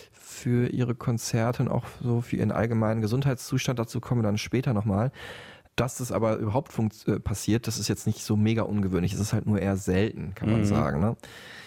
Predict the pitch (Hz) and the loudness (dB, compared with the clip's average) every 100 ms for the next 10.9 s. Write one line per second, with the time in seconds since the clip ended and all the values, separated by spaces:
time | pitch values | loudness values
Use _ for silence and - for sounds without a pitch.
0 | - - - 107 101 101 104 101 101 110 | -20 -10 -2 2 4 4 4 4 2 2
1 | - 113 110 95 92 - 98 98 101 98 | 0 2 2 2 0 -2 2 4 4 2
2 | 104 104 98 98 - - 107 - 110 95 | 2 2 2 0 -4 -4 -2 -2 0 2
3 | 101 120 120 104 107 120 117 107 113 101 | 2 2 0 2 0 2 2 2 2 2
4 | 101 104 101 107 104 - - 101 98 101 | 0 0 0 0 -2 -6 -4 -2 0 0
5 | 98 98 110 - 101 104 - - 110 107 | -2 -2 -4 0 0 0 -4 -4 -2 -2
6 | 104 107 - 110 110 113 110 101 104 104 | -4 -6 -4 0 0 2 2 2 2 2
7 | 123 - - - - - 107 110 110 - | 0 -2 -8 -12 -16 -6 0 2 2 2
8 | 110 107 110 - 107 110 113 117 - 110 | 2 2 0 -4 -4 -4 -4 -4 -2 2
9 | 135 104 110 127 - - - - - - | 2 2 2 0 -4 -18 -20 -18 -20 -20
10 | - - - - - - - - 131 | -20 -20 -20 -20 -20 -20 -6 -2 -2